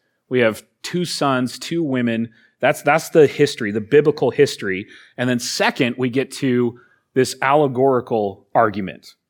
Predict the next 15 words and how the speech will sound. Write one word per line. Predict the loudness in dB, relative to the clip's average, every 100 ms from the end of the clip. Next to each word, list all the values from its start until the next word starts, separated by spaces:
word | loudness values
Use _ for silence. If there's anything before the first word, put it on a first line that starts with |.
| _ _ -8
In | 0
verse | 2 2
twenty-four, | 0 0 0 0 0
Paul | 2 0
says, | 2 -2 -2 -2
"This | 0 0 0
may | -4
be | -2 -2
interpreted | -4 -4 -4 -4 -4 -4 -4 -8 _ _ _
allegorically." | 2 2 2 2 0 0 -10 -14 -18 _ _ _ -2
Now, | -2 0
for | -4
some | -2 4 6
of | 4 2
you, | 2 2 -2